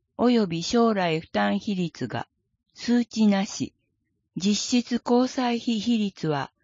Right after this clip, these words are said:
前年度より上昇し、零点三パーセントとなり、いずれも早期健全化基準を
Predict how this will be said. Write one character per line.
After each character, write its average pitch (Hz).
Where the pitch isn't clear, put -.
前 214
年 240
度 180
よ 190
り 175
上 180
昇 170
し、 -
零 240
点 160
三 208
パ 226
ー 226
セ 214
ン 190
ト 147
と 135
な 131
り、 131
い 180
ず 233
れ 240
も 226
早 262
期 185
健 208
全 214
化 214
基 196
準 156
を 139